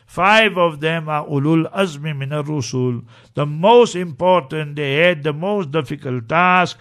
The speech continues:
but they passed with it with flying colors. Everyone here is mentioned. Nabi Nuh alayhi salam, Nabi Ibrahim alayhi salam, Nabi Musa alayhi salatu salam, Nabi Isa alayhi salam,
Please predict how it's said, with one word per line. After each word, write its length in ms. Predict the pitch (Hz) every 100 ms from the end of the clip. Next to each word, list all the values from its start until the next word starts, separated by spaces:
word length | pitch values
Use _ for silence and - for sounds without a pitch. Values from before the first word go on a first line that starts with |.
| - _
but 220 | 139 139 135
they 120 | 127
passed 540 | 110 165 185 165 -
with 220 | 147 135
it 180 | 151 135
with 160 | 139 113
flying 560 | 113 180 170 160 143
colors. 480 | 113 147 139 135 117 -
Everyone 640 | 185 185 185 151 151 143
here 220 | 131 139
is 120 | 127
mentioned. 640 | 117 127 127 117 120 120 113 - - _ -
Nabi 300 | 135 135 147
Nuh 200 | 156 180
alayhi 360 | 170 160 156 147
salam, 600 | 135 147 151 151 139 139
Nabi 260 | 139 151
Ibrahim 380 | 147 151 160 170
alayhi 260 | 165 156 135
salam, 500 | 143 147 151 147 135
Nabi 300 | 143 143 143
Musa 340 | 156 151 170
alayhi 380 | 175 175 156 147
salatu 400 | 135 151 143 131
salam, 480 | 151 147 147 147 139
Nabi 400 | 139 147 147 151
Isa 200 | - -
alayhi 280 | 143 62
salam, 440 | - - 60 62